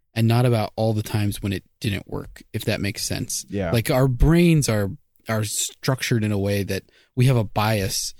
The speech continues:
Speaker 1: toward finding patterns. And so it's like, if we can identify something or kind of reinforces something that we suspect already, like, our brains will make those connections for us,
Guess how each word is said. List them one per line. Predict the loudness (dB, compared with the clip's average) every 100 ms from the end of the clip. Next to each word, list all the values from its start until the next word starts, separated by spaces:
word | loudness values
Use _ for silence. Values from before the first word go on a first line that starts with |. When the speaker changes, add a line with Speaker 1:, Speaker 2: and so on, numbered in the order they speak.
| _ _ _ -4
Speaker 1:
toward | 0 0 2
finding | 2 2 4
patterns. | 6 6 4 0 0 -2 -8 -16 _ _ _ _
And | 0 0 0
so | 0 0 2 2 0 -4 _ _ _ _ _ -12
it's | -6 -2
like, | 0 0 0
if | -4 2
we | 2
can | 4 2
identify | 2 2 2 0 0 0 0 0 -2 -4 _ _ _ _ _ _ _ _ _ _
something | -2 0 2 2 0
or | 0 0 -2 0
kind | 2 4
of | 4
reinforces | 4 2 0 0 0 0
something | 2 2 0
that | -2
we | -4
suspect | -4 -4 -6 -4 -4 -4 -6
already, | -4 -2 0 0 0 -4 -18 -20 -4
like, | -2 -2 0
our | 0
brains | 4 6 6 4 4
will | 4
make | 4 2
those | 0 -2
connections | -2 -4 -2 -2 -2 -4
for | -4 -2 -2
us, | -4 -6 -10